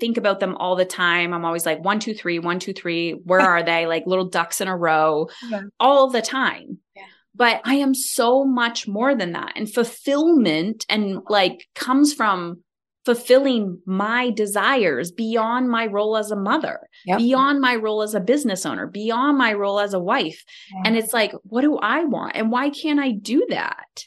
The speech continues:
Speaker 2: Yeah.
Speaker 1: So we have to watch how we're constantly projecting onto other people and projecting onto ourselves.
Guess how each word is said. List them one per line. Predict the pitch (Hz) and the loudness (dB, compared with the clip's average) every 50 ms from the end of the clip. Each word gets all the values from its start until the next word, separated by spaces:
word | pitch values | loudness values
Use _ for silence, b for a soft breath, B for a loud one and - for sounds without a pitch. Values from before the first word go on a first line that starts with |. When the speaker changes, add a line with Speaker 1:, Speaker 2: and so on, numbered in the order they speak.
| _ _ | _ _
Speaker 2:
Yeah. | 226 226 B B B B B B B | -20 -20 B B B B B B B
Speaker 1:
So | - - 269 262 254 247 233 226 214 190 185 - - _ _ _ - | -2 4 6 6 8 8 8 6 6 4 2 -4 -8 _ _ _ -6
we | 233 254 254 | -2 -2 -2
have | 226 - - 254 262 294 294 - | -2 -4 -2 -2 -2 -2 -2 -2
to | 359 311 | 0 0
watch | 254 196 170 160 165 175 214 277 392 - - - - - | 0 0 -2 -4 -2 0 2 2 2 0 -2 -6 -10 -8
how | - 208 202 | -2 -2 -2
we're | 196 196 185 185 | 0 0 -4 -4
constantly | - - - - 185 196 220 226 - - - - 196 185 | -6 -10 -12 -8 -6 -6 -6 -6 -8 -10 -10 -8 -10 -10
projecting | 185 - - 180 170 170 170 170 - - - - | -10 -8 -8 -6 -4 -4 -4 -4 -4 -4 -2 -2
onto | 175 170 175 170 - | -2 -2 -4 -6 -8
other | - 160 160 156 | -8 -8 -8 -10
people | - - 226 220 220 - 214 202 190 190 185 180 180 | -8 -6 -6 -6 -4 -2 0 2 2 2 2 0 0
and | 170 165 - | -2 -4 -8
projecting | - 160 170 160 160 - - 160 160 | -8 -6 -6 -6 -6 -4 -8 -6 -6
onto | 147 151 147 - - | -6 -6 -8 -8 -12
ourselves. | 143 147 - - - 220 202 202 202 196 196 196 | -12 -10 -8 -4 0 0 2 2 0 0 -4 -8